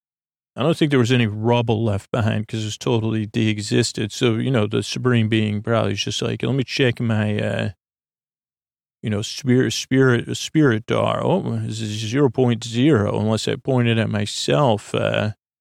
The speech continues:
but it didn't take, you know, when they're on sabbatical, they're on sabbatical. Like, if you're gonna do self-care, you know, even if you're supreme self-care, you say, "No, I'm out, oh, out of O-, O O F or whatever,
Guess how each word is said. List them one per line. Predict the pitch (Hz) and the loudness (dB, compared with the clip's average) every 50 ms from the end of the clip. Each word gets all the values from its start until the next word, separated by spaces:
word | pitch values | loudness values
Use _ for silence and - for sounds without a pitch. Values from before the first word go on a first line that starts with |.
| _ _ _ _ _ _ _ _ _ _ _ | _ _ _ _ _ _ _ _ _ _ _
but | - 135 | -4 -4
it | 143 143 | -4 -2
didn't | - 226 202 170 | 0 0 0 2
take, | - 185 160 - - | 2 2 2 2 0
you | 147 | 2
know, | 170 165 | 2 4
when | 135 135 139 | 4 4 4
they're | 143 151 | 4 4
on | 160 156 143 | 4 2 2
sabbatical, | - - 120 113 127 139 156 160 139 113 - - 107 107 | 0 0 0 0 2 2 2 2 0 0 0 0 -2 0
they're | 107 113 120 | 0 2 2
on | 131 131 120 117 | 2 2 2 0
sabbatical. | - - 113 107 107 123 131 123 113 107 - - - 117 110 | -2 -4 -2 0 2 2 2 2 2 0 -4 -6 -8 -2 0
Like, | 123 110 - - | 0 0 0 -2
if | - - 127 120 - | -2 0 0 0 0
you're | 170 151 | 0 0
gonna | 156 143 127 | 0 -2 -2
do | 120 143 139 | -2 -2 -4
self-care, | - - - 139 123 113 - - - 165 170 156 113 | -2 0 0 2 2 2 0 -2 0 4 4 4 4
you | 104 107 110 | 4 2 0
know, | 107 110 110 110 | 0 0 0 0
even | - 131 139 139 139 131 | 2 2 2 2 2 2
if | - - | 0 0
you're | 127 120 | 0 0
supreme | 107 - - - 117 - 139 139 147 151 139 | 0 -2 -4 -8 -4 -2 0 0 2 2 0
self-care, | - - - 127 113 101 - - - 113 110 107 | 0 -2 -2 -2 -2 -4 -4 -4 -4 -2 -2 -2
you | 107 104 | -4 -4
say, | - - 117 113 110 110 110 104 - _ _ _ _ _ _ _ _ _ _ _ _ _ _ _ - | -4 -2 -2 0 0 -2 -2 -4 -6 _ _ _ _ _ _ _ _ _ _ _ _ _ _ _ -4
"No, | 127 127 117 | 0 2 2
I'm | 120 127 131 | 2 2 2
out, | 107 117 123 123 - - - | 0 0 0 0 -2 -2 0
oh, | 127 131 131 131 - | 2 2 2 2 0
out | 120 131 131 131 127 | 0 2 2 2 2
of | 110 113 | 2 2
O-, | 113 117 131 135 - - | 2 4 4 2 2 2
O | 131 131 131 131 127 127 123 117 117 | 2 4 4 4 4 4 4 4 4
O | |
F | 120 135 135 123 - - | 4 4 2 0 -2 -2
or | 117 110 | -4 -4
whatever, | 113 110 107 107 107 104 110 110 107 107 104 98 | -2 -2 0 0 0 0 -2 -4 -4 -4 -4 -6